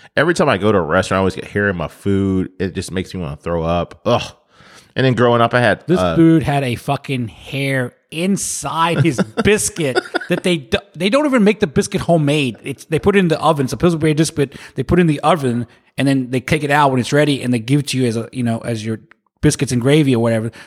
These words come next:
Speaker 2: This motherfucker had a fucking hairs in the biscuit.
Speaker 1: Yeah. Yeah. Um, and, like, growing up, I had,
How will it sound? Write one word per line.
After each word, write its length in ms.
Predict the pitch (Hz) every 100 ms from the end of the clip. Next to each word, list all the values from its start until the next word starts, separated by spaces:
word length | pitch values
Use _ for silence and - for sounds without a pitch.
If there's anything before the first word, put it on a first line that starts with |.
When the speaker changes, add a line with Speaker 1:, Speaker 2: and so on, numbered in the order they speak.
| -
Speaker 2:
This 80 | 180
motherfucker 320 | 208 180 170
had 140 | 156
a 160 | 131 -
fucking 440 | - - - 139
hairs 580 | 117 160 190 196 147 127 - -
in 180 | 226 208
the 60 |
biscuit. 520 | 151 202 - 143 117 -
Speaker 1:
Yeah. 360 | 69 76 73 71 - _ _ _ _ _ -
Yeah. 600 | 110 98 80 90 90 87
Um, 180 | 80 85 _ _ _ _ 117
and, 60 |
like, 120 | 123
growing 220 | 113 127 127
up, 140 | 120
I 100 | 104
had, 220 | 95 82